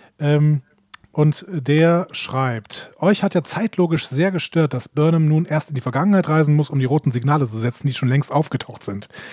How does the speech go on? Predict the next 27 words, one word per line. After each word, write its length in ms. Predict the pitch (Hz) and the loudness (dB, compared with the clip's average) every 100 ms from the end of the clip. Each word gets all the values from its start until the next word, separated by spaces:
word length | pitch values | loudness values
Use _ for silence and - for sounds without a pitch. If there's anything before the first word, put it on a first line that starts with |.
| - - - - | -14 -14 -14 -4
Aber 140 | - 190 | 2 4
das 140 | 202 | 4
ist 120 | 220 | 4
ja 80 | 233 | 4
in 60 | 202 | 6
der 120 | 190 | 4
Tat 300 | - 214 208 | 4 0 4
nur 140 | 185 | 6
die 80 | 190 | 6
Darstellung 440 | 180 185 - 185 185 | 4 2 2 2 4
eines 200 | 175 - | 2 2
konsistenten 600 | 165 170 - 160 - 170 | 2 2 -2 -2 0 0
Universums, 600 | 175 180 220 143 123 - | 2 2 0 0 -2 0
wie 60 | |
es 100 | 139 | -2
etwa 220 | 156 - 143 | -2 0 2
auch 180 | 147 | 2
bei 260 | - 139 135 | 0 -2 0
Harry 200 | 123 127 | 0 0
Potter 320 | - 175 - | 0 0 2
und 100 | 143 | 0
der 60 | 120 | 0
Gefangene 320 | 117 127 127 | -2 -2 -2
von 100 | 123 | -4
Azkaban 380 | 135 - 135 139 | -6 -2 -2 -2
gezeigt 360 | 135 127 131 | -2 -2 -4
wurde. 240 | 101 95 | -8 -12